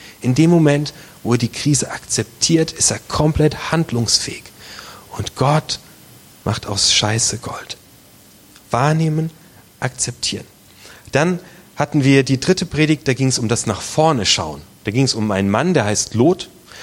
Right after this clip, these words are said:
und der, ähm, die Stadt, in der er lebt, heißt Sodom, das Gebiet heißt Sodom und Gomorra und diese Stadt soll komplett zerstört werden.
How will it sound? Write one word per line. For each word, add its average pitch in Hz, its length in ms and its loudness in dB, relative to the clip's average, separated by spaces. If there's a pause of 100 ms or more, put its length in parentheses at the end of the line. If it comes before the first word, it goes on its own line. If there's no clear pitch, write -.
(320)
und 135 300 2
der, 131 380 2 (540)
ähm, 131 540 2 (560)
die 151 80 2
Stadt, - 540 -2 (300)
in 131 120 0
der 135 160 2
er 123 80 4
lebt, 196 300 2
heißt 123 320 -4
Sodom, 190 500 2
das - 180 -8
Gebiet 160 300 -6
heißt - 480 -4
Sodom 139 380 2
und 117 120 0
Gomorra 156 540 2 (240)
und 135 120 2
diese 131 180 2
Stadt 147 320 0
soll 123 160 2
komplett 123 500 -2
zerstört 87 480 -8
werden. 76 220 -16